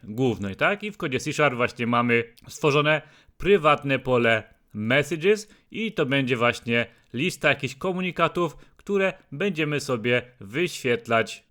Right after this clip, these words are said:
na stronie głównej. I właśnie eventy w C Sharpie zwykle deklarujemy właśnie w ten sposób, gdzie event handler to właśnie delegat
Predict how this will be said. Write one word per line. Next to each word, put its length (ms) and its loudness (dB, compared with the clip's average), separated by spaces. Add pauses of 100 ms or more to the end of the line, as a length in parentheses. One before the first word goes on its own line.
na 240 0
stronie 440 -4 (240)
głównej. 640 -2 (240)
I 120 -4
właśnie 340 0
eventy 580 -2 (260)
w 80 -18
C 200 -8
Sharpie 420 2
zwykle 440 0 (200)
deklarujemy 920 0
właśnie 560 0
w 60 -18
ten 200 4
sposób, 720 -2
gdzie 400 2 (240)
event 500 -4 (120)
handler 640 0 (220)
to 120 -2
właśnie 580 2
delegat 920 2